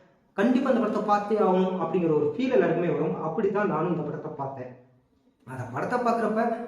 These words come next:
நிறைய சீனா சூப்பரா இருந்துச்சு. அவங்களோட வி எஃப் எக்ஸா இருக்கட்டும், அந்த காட்டுற அந்த ஒரு எல்லாமே அவ்வளோ அழகா இருந்துச்சு.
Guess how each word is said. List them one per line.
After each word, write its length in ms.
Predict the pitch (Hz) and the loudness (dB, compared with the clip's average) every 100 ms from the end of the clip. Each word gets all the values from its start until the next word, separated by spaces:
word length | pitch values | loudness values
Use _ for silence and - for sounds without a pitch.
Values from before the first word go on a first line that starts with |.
| - | -4
நிறைய 300 | 165 208 254 | -2 0 0
சீனா 280 | 247 240 240 | 0 -2 -4
சூப்பரா 500 | 254 269 - 240 220 | -6 -8 -4 0 0
இருந்துச்சு. 220 | 185 165 | 0 -2
அவங்களோட 440 | 143 151 147 143 | -4 -4 -4 -4
வி 40 | 147 | -4
எஃப் 160 | 151 | -6
எக்ஸா 140 | - 160 | -6 -6
இருக்கட்டும், 400 | - 156 156 160 - - - | -6 -4 -4 -4 -8 -14 -12
அந்த 180 | 156 | -6
காட்டுற 320 | 151 160 175 190 | -2 0 0 0
அந்த 160 | 175 | 0
ஒரு 460 | 147 147 147 143 139 - - - | 0 0 0 0 -2 -8 -14 -2
எல்லாமே 420 | 190 294 311 277 | 0 2 2 2
அவ்வளோ 240 | 254 226 220 | 2 0 0
அழகா 300 | 202 196 208 | -2 -2 -2
இருந்துச்சு. 500 | 180 156 - - | -2 -4 -10 -18